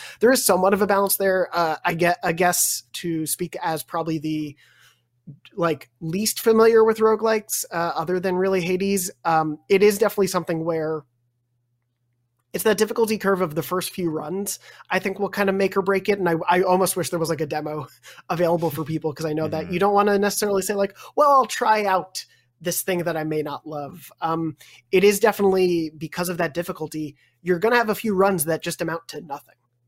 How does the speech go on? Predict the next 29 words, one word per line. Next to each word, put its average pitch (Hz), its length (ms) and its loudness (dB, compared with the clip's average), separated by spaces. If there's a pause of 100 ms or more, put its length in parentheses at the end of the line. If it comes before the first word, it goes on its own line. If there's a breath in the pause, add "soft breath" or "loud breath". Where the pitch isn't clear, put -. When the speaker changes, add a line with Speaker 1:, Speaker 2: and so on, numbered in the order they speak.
Speaker 1:
Like, 170 200 -20
you're 160 80 -8
just 180 180 -10
gonna 196 140 0
have 170 380 0
Speaker 2:
Mm-hmm. - 140 -16 (140)
Speaker 1:
some 165 240 -2
crap 160 360 -4
runs. 156 400 -6
It's 135 140 -16
gonna 147 260 -10
happen. 151 420 -10 (200)
Um, 156 420 0
but 165 160 2
I 170 100 4
think 196 380 0 (320 loud breath)
the, 160 440 2
the 165 140 -2
balance 160 520 0
of 156 100 -6
just 160 180 -6
how, 160 520 -4 (320 soft breath)
how - 140 2
great 160 500 -6
their 156 160 -2
gameplay 151 420 -6
is, 175 160 0
along 156 320 -2
with 151 160 -10